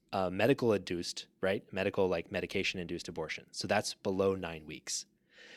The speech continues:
In total, ninety-three percent of abortions occur before thirteen weeks of gestation,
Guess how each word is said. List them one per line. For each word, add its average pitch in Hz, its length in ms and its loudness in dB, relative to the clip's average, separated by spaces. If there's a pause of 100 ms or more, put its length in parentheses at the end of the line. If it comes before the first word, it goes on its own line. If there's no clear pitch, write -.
(340)
In 139 160 2
total, 139 300 10
ninety-three 147 840 4
percent 113 360 0
of 101 80 -2
abortions 92 640 -4 (120)
occur 104 340 -4
before 135 640 4
thirteen 113 600 -4
weeks 90 260 -8
of 90 80 -14
gestation, - 640 -8